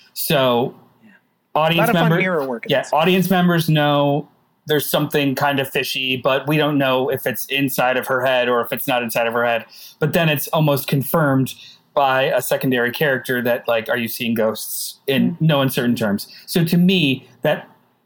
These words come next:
Speaker 1: in the first five minutes of the movie, it took some weight out of any kind of real mystery.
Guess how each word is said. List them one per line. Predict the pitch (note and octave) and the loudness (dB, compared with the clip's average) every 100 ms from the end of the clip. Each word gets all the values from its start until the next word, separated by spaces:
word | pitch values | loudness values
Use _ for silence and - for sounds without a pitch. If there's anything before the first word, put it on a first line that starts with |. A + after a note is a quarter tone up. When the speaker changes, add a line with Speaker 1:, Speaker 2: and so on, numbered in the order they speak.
| - | -2
Speaker 1:
in | G3 F#3 | 2 4
the | D#3 C3+ - | 2 -2 -6
first | - G3+ - | 0 0 0
five | - F3+ E3+ | 0 2 2
minutes | F3+ E3+ | 2 2
of | |
the | D3+ | 2
movie, | C#3+ C#3+ C#3+ | 2 2 0
it | C3+ C3+ | 0 -2
took | - D#3+ E3 | 0 -2 0
some | D#3 C3+ B2+ - | 0 2 2 0
weight | C#3 D3 C3+ - | 0 0 0 0
out | C3 C3 | 0 2
of | B2 | 0
any | D3 C3+ | 0 0
kind | B2+ C3+ B2+ | -2 0 0
of | A#2 B2 | -2 -2
real | B2 | 0
mystery. | A#2 A2 - A2 A2 | 2 -2 -4 -8 -10